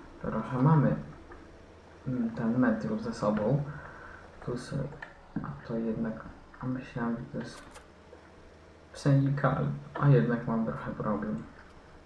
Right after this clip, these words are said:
Ale po-, wtedy przyjechałem, było dobrze, a teraz nie przyjadę.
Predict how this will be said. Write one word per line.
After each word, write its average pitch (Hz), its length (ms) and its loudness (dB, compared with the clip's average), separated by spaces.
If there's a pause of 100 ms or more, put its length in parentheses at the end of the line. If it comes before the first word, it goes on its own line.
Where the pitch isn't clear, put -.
(1000)
Ale 156 140 2
po-, 156 180 0 (1900)
wtedy 143 560 6
przyjechałem, 131 600 4
było 123 260 2
dobrze, 117 580 -2
a 113 120 -4
teraz 120 300 -4
nie 117 100 0
przyjadę. 113 760 0